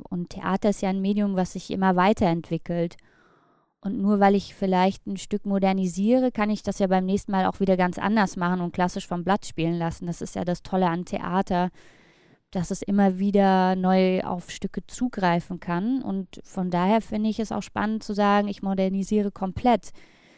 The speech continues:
Wir hatten ja von Simon Stone die Peer Gynt-Inszenierung, der das auch komplett überschrieben hat, die Geschichte von Peer Gynt, und eine Geschichte draus gemacht hat über drei Generationen von Frauen,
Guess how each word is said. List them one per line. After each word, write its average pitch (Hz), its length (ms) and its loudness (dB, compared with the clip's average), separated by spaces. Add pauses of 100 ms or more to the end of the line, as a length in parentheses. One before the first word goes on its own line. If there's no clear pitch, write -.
(140)
Wir 175 160 -4
hatten 190 260 -2
ja 196 140 4
von 190 180 0
Simon 190 380 0
Stone 226 420 2
die 233 100 2
Peer 190 220 0
Gynt-Inszenierung, 262 1300 2
der 202 320 0
das 202 320 -2
auch 226 320 0
komplett - 800 0 (560)
überschrieben 240 920 0
hat, 285 120 -2 (100)
die 262 140 -2
Geschichte 247 420 -4
von 254 220 -2
Peer 233 160 0
Gynt, 254 340 2
und 220 300 -2 (320)
eine 208 260 -2
Geschichte 240 540 -2
draus 220 340 2
gemacht 220 400 -2
hat 220 240 0 (400)
über 208 220 0
drei 208 420 4
Generationen 208 760 0
von 196 200 0
Frauen, 175 760 2